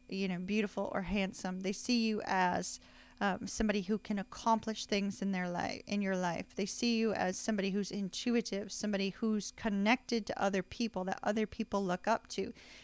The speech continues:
They see you as making an impact on the world in some way, in whatever capacity you're doing so. They see other people admiring you,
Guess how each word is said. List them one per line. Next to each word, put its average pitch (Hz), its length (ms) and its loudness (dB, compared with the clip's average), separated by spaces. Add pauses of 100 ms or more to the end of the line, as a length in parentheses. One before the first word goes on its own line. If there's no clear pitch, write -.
(100)
They 233 100 4
see 262 300 4
you 247 100 4
as 202 180 4
making 220 420 2
an 190 100 0
impact 202 520 -2
on 220 120 2
the 185 80 0
world 190 340 2
in 185 180 -4
some 196 360 0
way, 190 260 2
in 170 100 -4
whatever 185 480 0
capacity 196 680 -2
you're 180 260 0
doing 180 340 0
so. - 360 -4 (480)
They 214 120 6
see 254 440 4
other 208 320 4
people - 480 -2
admiring 190 840 2
you, 180 280 -4